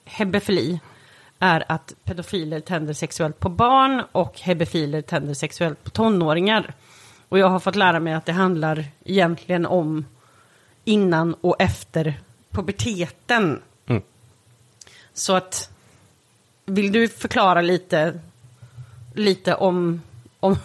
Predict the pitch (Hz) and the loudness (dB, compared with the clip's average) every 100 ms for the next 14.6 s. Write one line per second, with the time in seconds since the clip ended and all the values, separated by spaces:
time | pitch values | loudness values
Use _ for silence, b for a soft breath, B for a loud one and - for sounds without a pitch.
0 | - - 220 196 202 202 233 220 226 247 | -8 0 2 0 -4 -4 -2 0 2 0
1 | 202 175 202 220 226 185 147 - 190 185 | 0 2 2 2 2 2 0 -2 0 0
2 | 170 170 165 165 170 - 190 170 160 160 | 0 0 0 0 -6 -12 -8 -4 -4 -4
3 | 175 180 - 202 208 131 139 - B B | -4 -8 -8 -8 -6 -10 -14 -20 B B
4 | B B B _ _ 113 104 - - - | B B B _ _ -8 -8 -10 -14 -6
5 | 104 107 120 117 107 104 101 104 101 92 | -2 -2 -2 -2 0 0 0 0 -2 -2
6 | 92 - - 95 95 101 - 95 92 - | -4 -8 -10 -6 -2 -4 -4 -6 -6 -8
7 | 95 - 92 - - 95 98 98 104 101 | -10 -10 -14 -14 -16 -8 -4 -2 -2 -4
8 | - - - - 95 92 92 90 98 95 | -8 -12 -14 -10 -8 -6 -8 -8 -8 -8
9 | 92 - 95 92 95 90 - - 98 90 | -10 -8 -8 -6 -4 -4 -6 -8 -10 -8
10 | 87 90 - _ b b b b b _ | -10 -12 -16 _ b b b b b _
11 | - _ _ _ _ _ 101 95 - - | -20 _ _ _ _ _ -16 -16 -12 -6
12 | 104 107 101 - - 101 95 98 92 92 | -2 0 0 -2 -8 -6 -2 -4 -4 -8
13 | 90 95 101 101 95 104 - - 233 220 | -8 -8 -4 -4 -4 -6 -8 -6 -4 -2
14 | 226 170 - 98 90 | -4 -6 -8 -6 -8